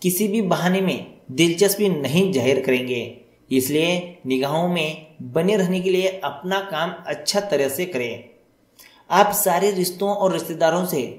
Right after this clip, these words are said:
दूर होकर अपना दिन किसी ऐसी जगह पर बिताना पसंद करेंगे जहां जाकर आपको शांति प्राप्त होती है। आपका जीवन साथी आपकी कमजोरियों को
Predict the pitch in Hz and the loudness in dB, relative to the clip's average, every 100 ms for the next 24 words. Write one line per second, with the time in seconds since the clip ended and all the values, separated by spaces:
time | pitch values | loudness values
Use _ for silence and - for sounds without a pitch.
0 | - _ 135 170 214 202 196 196 202 - | -18 _ 2 6 6 6 4 2 2 0
1 | 151 - 185 196 156 151 165 160 - - | -4 -6 -2 -2 0 -4 -4 -8 -16 -4
2 | 185 208 156 - 190 160 160 175 175 170 | -2 0 0 0 0 0 0 0 2 0
3 | 131 131 151 156 - 131 139 143 170 190 | 2 0 0 0 -2 -4 -2 -2 0 0
4 | 185 185 185 - - _ 131 147 160 185 | 2 0 -2 -8 -20 _ -6 -4 0 0
5 | 180 170 185 185 170 139 - 170 160 - | 0 0 -2 -2 -2 -6 -4 -6 -4 -2
6 | 156 151 147 202 147 131 - 131 113 127 | -2 -2 -4 -4 0 -2 0 -4 -2 -4
7 | 123 113 - - _ _ _ - - - | -4 -8 -12 -20 _ _ _ -20 -20 -20
8 | - 131 143 160 143 127 139 170 175 170 | -4 -2 2 4 2 2 0 2 0 -2
9 | 170 175 180 156 160 - 185 185 156 139 | 2 2 2 -2 -4 -2 -4 0 0 0
10 | 147 175 202 196 143 123 | 2 4 4 2 0 -2